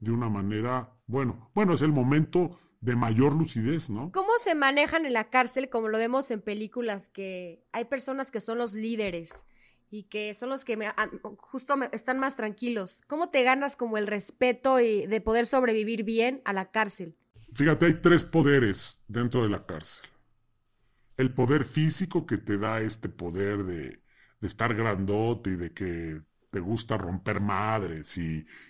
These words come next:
Speaker 1: y no. Después está el poder que te da el dinero y se-, y tercero, el poder de las relaciones. Todos estos poderes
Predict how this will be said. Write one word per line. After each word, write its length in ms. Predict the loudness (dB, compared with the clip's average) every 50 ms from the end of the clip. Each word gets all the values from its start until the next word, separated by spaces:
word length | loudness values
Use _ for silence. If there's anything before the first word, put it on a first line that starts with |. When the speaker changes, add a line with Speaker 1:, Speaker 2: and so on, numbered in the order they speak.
| -10 -6
Speaker 1:
y 100 | -4 -2
no. 420 | 0 0 0 0 0 -2 -6 -10 _ _ _ _ _ _ -8
Después 360 | -8 -6 0 2 2 2 2
está 200 | 0 2 2 2
el 120 | 2 2
poder 420 | 2 2 2 4 4 4 4 2 2
que 140 | 0 -2 0
te 180 | 0 2 2
da 80 | 4 4
el 100 | 2 2
dinero 600 | 2 0 0 2 2 2 0 0 -2 -4 -6 -12 _ _ _ _ _ _ _ _ _
y 240 | -4 -2 -2 0 0
se-, 200 | 0 0 -2 0 0
y 80 | -2 -2
tercero, 540 | -2 -2 -2 0 0 0 2 2 0 0 0
el 220 | 0 0 0 0 0
poder 340 | -2 -2 0 0 0 0
de 80 | 0 0
las 160 | 0 0 0
relaciones. 720 | 0 -2 -2 -4 -4 -4 -4 -4 -4 -4 -8 -10 -16 -20 _ _ _ _ _ _ _ _ _ _ _ _ _ _ _ _ _ _ _ _ _
Todos 340 | 6 8 8 8 8 8 8
estos 640 | 6 6 6 2 0 -2 0 0 -2 -4 -6 -12 _ _ _
poderes 760 | -4 -2 0 2 2 2 2 2 0 0 -2 -6 -10 -14 _